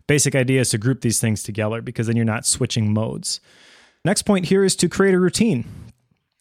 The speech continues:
So kind of along those same lines of grouping meetings and calls, figuring out your biological prime time and aligning the activities with the time and the best time to do them. If you can figure out a specific time every week that really works for something,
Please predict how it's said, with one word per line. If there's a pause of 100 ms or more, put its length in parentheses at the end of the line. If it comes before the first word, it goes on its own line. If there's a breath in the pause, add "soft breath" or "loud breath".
(120)
So
kind
of
along
those
same
lines
of
grouping
meetings
and
calls,
figuring
out
your
biological
prime
time
and (100)
aligning
the
activities (540 loud breath)
with
the
time
and
the
best
time
to
do
them. (460 loud breath)
If
you
can
figure
out
a
specific
time
every
week
that
really
works
for
something,